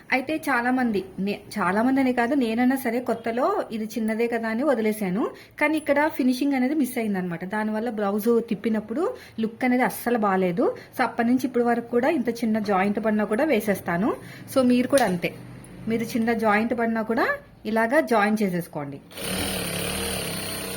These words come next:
మంచి ఫినిషింగ్ వస్తుందండి.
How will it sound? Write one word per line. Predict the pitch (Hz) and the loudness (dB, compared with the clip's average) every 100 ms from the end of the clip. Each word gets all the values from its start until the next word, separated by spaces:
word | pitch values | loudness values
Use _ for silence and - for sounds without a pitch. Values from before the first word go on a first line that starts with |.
| 95 95 92 - - - - - - - - - - - - - - - 208 | -8 -8 -10 -10 -12 -14 -14 -12 -10 -12 -14 -14 -14 -14 -14 -14 -14 -8 -2
మంచి | 233 254 302 | 0 2 2
ఫినిషింగ్ | 277 254 311 277 | 2 2 2 2
వస్తుందండి. | 254 226 208 208 | 0 0 0 2